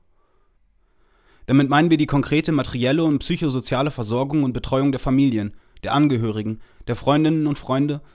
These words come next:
der vielen Traumatisierten, denen ebenfalls ein Versprechen gegeben wurde, das im Corona-Shutdown immer weiter eingeschränkt wird. Das Versprechen, den Rassismus im Alltag, aber auch den Rassismus der Institutionen zu bekämpfen, ist heute, einen Monat danach, genauso wichtig.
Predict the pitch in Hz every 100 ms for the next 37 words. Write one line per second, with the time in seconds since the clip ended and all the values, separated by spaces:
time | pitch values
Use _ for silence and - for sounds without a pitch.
0 | _ - 120 - 165 151 139 - 120 107
1 | 147 - 127 - - - 135 139 160 170
2 | 135 131 127 123 120 - 147 139 107 113
3 | 113 104 107 110 113 - _ 127 131 120
4 | 123 156 151 - 143 143 131 139 135 120
5 | 131 104 107 - 101 98 98 - - _
6 | _ _ - 127 139 - 147 156 170 -
7 | _ _ - 175 139 127 175 180 156 135
8 | 139 160 151 147 123 135 135 135 131 123
9 | - 170 175 165 143 139 - 139 - 147
10 | 147 151 147 - 147 143 92 - - -
11 | 123 - 123 127 160 170 _ _ - -
12 | 151 165 160 160 147 127 123 135 - 143
13 | 147 110 101 - 107